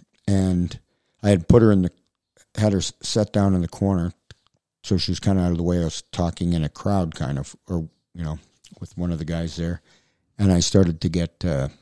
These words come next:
emotional 'cause we were talking about a, a friend that had died in Afghanistan. So then Spark come, come from the corner and came over then,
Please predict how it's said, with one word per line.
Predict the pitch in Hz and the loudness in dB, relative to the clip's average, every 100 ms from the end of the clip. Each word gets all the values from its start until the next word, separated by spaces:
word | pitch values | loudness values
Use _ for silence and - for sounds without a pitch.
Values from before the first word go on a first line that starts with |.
| _ _ _ _ _ _ _ - - | _ _ _ _ _ _ _ -6 2
emotional | 104 123 117 98 85 | 6 8 6 0 0
'cause | 95 87 | 2 4
we | |
were | 90 | 2
talking | - 87 85 92 | 4 0 0 -2
about | 85 82 | 0 0
a, | 78 - - | -2 -6 -14
a | |
friend | - 101 101 90 | -2 2 2 2
that | 82 | -2
had | 73 | -4
died | 85 80 80 | -4 -2 -4
in | 82 | -4
Afghanistan. | 76 - 95 98 85 - 82 78 - _ _ _ - - _ _ _ _ _ _ | -6 -6 -4 -4 -4 -8 -8 -10 -12 _ _ _ -20 -20 _ _ _ _ _ _
So | - - 95 90 87 85 - _ _ _ _ _ _ _ _ _ - | -8 2 6 6 6 2 -4 _ _ _ _ _ _ _ _ _ -2
then | 92 | 0
Spark | - 90 87 - | 0 -2 -4 -4
come, | 90 85 90 _ _ | -6 -6 -8 _ _
come | - 90 | -4 -4
from | - 85 | -4 -6
the | 82 | -6
corner | - 90 82 | -4 -2 -2
and | 78 | -4
came | 87 82 | -6 -6
over | 80 71 | -6 -8
then, | - | -14